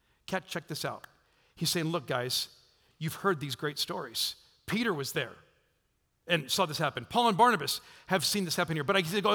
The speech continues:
I get it. Stories aren't enough, 'cause anybody can make up a story. It's just, that's, that's subjective experience. He says, "You Pharisees that are all into the scriptures," a lot of those Pharisees had memorized big chunks of the first five books of the Bible called the Torah.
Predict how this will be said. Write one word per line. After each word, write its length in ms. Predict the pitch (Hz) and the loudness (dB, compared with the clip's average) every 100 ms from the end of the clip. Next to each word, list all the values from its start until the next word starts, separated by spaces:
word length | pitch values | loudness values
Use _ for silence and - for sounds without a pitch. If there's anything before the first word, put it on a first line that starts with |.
| 208 | 4
I 60 | |
get 180 | 190 220 | 6 4
it. 100 | 127 - - _ _ _ - | 2 -8 -20 _ _ _ -8
Stories 440 | - - 226 226 190 | -4 4 6 6 6
aren't 160 | 180 | 4
enough, 300 | 175 165 131 | 4 2 0
'cause 140 | 185 208 | -4 0
anybody 280 | 233 180 | 0 0
can 140 | 170 165 | 0 -2
make 160 | 170 | -2
up 100 | 151 | -4
a 40 | 139 | -2
story. 520 | - 202 160 160 160 | -2 0 -2 -2 -6
It's 100 | 143 | -4
just, 120 | 202 | -2
that's, 220 | 196 185 - | -2 -4 -2
that's 240 | 202 - | -2 0
subjective 520 | - 180 147 202 185 | 0 0 0 0 -2
experience. 540 | 170 - 233 180 127 - - - - - | -4 -2 -2 -2 -6 -16 -20 -20 -20 -2
He 120 | 190 | 0
says, 200 | 208 143 | 2 0
"You 120 | 208 | -2
Pharisees 640 | 170 214 240 - 196 190 | 2 4 4 4 0 -2
that 100 | - | 0
are 100 | 156 | 4
all 140 | 175 214 | 4 4
into 140 | 196 | 0
the 80 | 160 | 0
scriptures," 600 | - 220 170 226 226 - - - | 0 0 0 -2 -2 -4 -10 -8
a 60 | 165 | 2
lot 140 | 180 | 4
of 80 | 240 | 6
those 160 | 214 - | 4 2
Pharisees 340 | 208 214 220 | 2 2 0
had 180 | 170 147 | -4 -2
memorized 880 | 151 175 202 208 208 220 233 175 - - - 139 | 0 4 6 6 6 4 0 -2 -4 -18 -16 -4
big 260 | 160 220 170 | 2 2 2
chunks 420 | - 190 208 160 | 0 0 0 -2
of 140 | 165 151 | -8 -10
the 60 | |
first 340 | - 190 190 - | 0 2 2 0
five 300 | 190 175 139 | 0 0 2
books 340 | 196 - - | 0 0 -6
of 100 | 160 | -4
the 60 | 151 | 2
Bible 240 | 165 190 | 2 2
called 200 | - 160 | -2 -6
the 80 | 151 | -4
Torah. 380 | 151 170 208 | 0 2 4